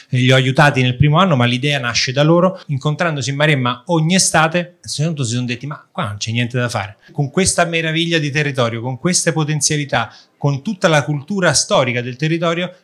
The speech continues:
non c'è arte contemporanea." Essendo due galleristi molto bravi su Milano e su Roma, hanno detto: "Facciamolo noi."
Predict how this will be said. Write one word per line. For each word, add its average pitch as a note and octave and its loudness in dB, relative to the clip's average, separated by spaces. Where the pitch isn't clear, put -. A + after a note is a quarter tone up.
non C3+ -4
c'è E3 2
arte D3 0
contemporanea." B2+ 0
Essendo C#3+ -6
due C#3+ -4
galleristi C#3+ -4
molto C3+ 0
bravi B2+ 2
su B2 -8
Milano C3+ -2
e A#2+ -4
su F#3 -4
Roma, E3 -4
hanno C3 -6
detto: D3 -6
"Facciamolo F3 0
noi." G#2+ -2